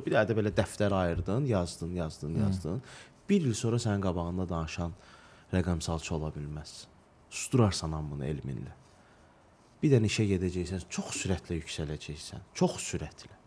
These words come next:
Speaker 2: Mümin Sekvanın
Speaker 1: Yəni
Speaker 2: kitabı var ya, davamlı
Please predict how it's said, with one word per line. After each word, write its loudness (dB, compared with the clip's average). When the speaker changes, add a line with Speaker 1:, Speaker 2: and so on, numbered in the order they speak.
Speaker 2:
Mümin 12
Sekvanın 10
Speaker 1:
Yəni 12
Speaker 2:
kitabı 10
var 12
ya, 8
davamlı 12